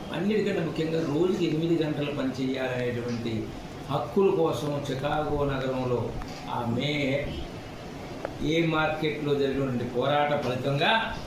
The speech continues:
అందులో కొంతమంది ప్రాణాలు అర్పిస్తే, ఆ వాళ్ళ రక్తం నుంచి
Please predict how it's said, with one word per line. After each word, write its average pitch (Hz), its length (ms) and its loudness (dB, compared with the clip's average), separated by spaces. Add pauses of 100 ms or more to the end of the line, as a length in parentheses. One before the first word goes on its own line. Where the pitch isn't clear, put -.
(320)
అందులో 160 320 4
కొంతమంది 139 800 2 (560)
ప్రాణాలు 131 360 0
అర్పిస్తే, 147 800 0 (400)
ఆ 147 180 0 (200)
వాళ్ళ 151 440 0
రక్తం 220 460 2
నుంచి 220 580 2